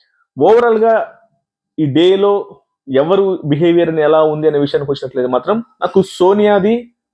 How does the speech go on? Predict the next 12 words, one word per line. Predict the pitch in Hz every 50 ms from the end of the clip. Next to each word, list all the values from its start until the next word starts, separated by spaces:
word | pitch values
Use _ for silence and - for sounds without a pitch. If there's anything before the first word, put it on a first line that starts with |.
| _
కొంత | 165 160 175 175 - 185 175 170 165 156 - - -
శృతి | - - 160 156 156 - 185
మించుతుంది. | 175 170 160 - - - 156 143 139 143 135 - -
ఓకే, | 123 135 - - 180 - - - _ _ _ _
తను | 123 123
ఒక | 120 -
కాంపిటీటరే, | 120 - 123 127 143 170 160 196 175 180 175 165 156 127 87 - -
ఖచ్చితంగా | 135 135 - - _ _ - 165 - 160 165 170 185
కాంపిటీటర్గానే | 170 156 139 139 143 151 147 147 139 147 139 139 135 139 135 131
ఉంటది, | 123 117 113 123 117 113 117
ఖచ్చితంగా, | 110 - _ _ 127 120 - _ - 147 143 139 147 147 147 143 127 127 135 - - _ _ _ _ 120
ఆ, | 113